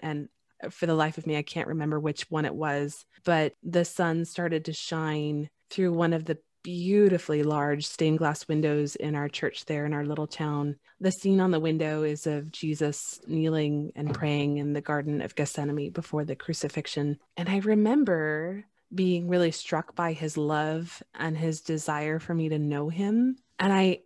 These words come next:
I'm pretty su-, like, that, that's when I started pursuing him, but I still didn't have good leadership toward a transformative faith at that time. So I,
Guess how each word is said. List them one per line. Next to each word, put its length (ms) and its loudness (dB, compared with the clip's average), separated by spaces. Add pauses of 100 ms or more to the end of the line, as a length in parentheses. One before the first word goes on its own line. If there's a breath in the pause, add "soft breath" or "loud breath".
(140)
I'm 120 -2
pretty 200 -6
su-, 220 -4
like, 220 2
that, 260 0
that's 260 6
when 120 6
I 80 6
started 480 0
pursuing 720 0
him, 480 4 (180)
but 200 4
I 120 6
still 320 2
didn't 280 0
have 400 -2
good 220 -2
leadership 640 -2 (160)
toward 540 4 (180)
a 80 2
transformative 920 2
faith 380 2
at 120 -4
that 160 -2
time. 480 0
So 460 4 (180)
I, 240 -2